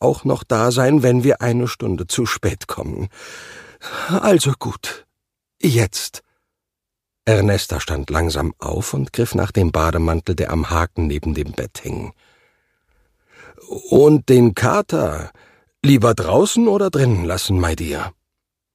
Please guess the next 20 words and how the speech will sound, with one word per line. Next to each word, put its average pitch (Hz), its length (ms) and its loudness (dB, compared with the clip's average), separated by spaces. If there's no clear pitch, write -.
Ich - 160 -4
glaube, 110 300 4
lieber 85 320 0
drinnen, 151 500 -2
nicht? 139 380 2
Aber 127 300 0
wer 143 320 4
lässt 135 260 0
ihn 120 180 2
wieder 110 220 0
hinaus, 120 640 -2
Laurin? 117 540 -2
Ich - 280 0
finde 190 400 2
keine 175 420 0
richtige 160 460 -2
Antwort 214 400 -2
auf 135 100 0
diese 120 300 -2
Frage. 107 480 -4